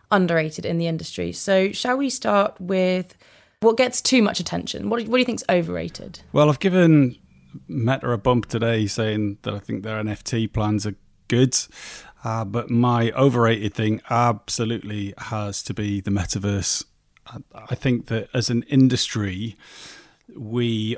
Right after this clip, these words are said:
Speaker 2: are drawn to the shiny new objects. Uh, I think that marketing science, I guess you call it, or,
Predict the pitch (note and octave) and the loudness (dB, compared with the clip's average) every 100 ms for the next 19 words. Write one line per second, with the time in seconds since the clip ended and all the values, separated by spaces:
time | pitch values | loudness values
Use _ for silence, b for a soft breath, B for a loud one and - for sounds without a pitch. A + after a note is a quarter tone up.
0 | - A2+ A2 G#2+ G#2+ - A#2+ A#2 A#2 - | -4 -2 0 -2 -6 -2 0 2 2 0
1 | A2+ A2+ - A#2+ A#2+ A#2 A#2 A2 C3+ A#2+ | -2 -2 2 4 8 8 6 2 -4 -6
2 | - - - _ - - G#2 G2 F#2 G#2+ | -8 -10 -14 _ -14 -8 -8 -8 -10 -12
3 | - A2 G2 - G2+ G2 - _ B B | -4 -4 -4 -6 -8 -8 -12 _ B B
4 | B B B B A2+ B2 B2 - A#2 A2 | B B B B 2 4 2 0 -2 0
5 | A2+ F#2+ - - - B2 A#2+ B2 B2 - | 0 -2 -6 -6 -2 2 4 6 4 2
6 | - A2+ B2 - - G#2+ A#2+ A#2+ A2+ A2 | -2 -4 -4 -4 -6 -6 -4 -2 0 -2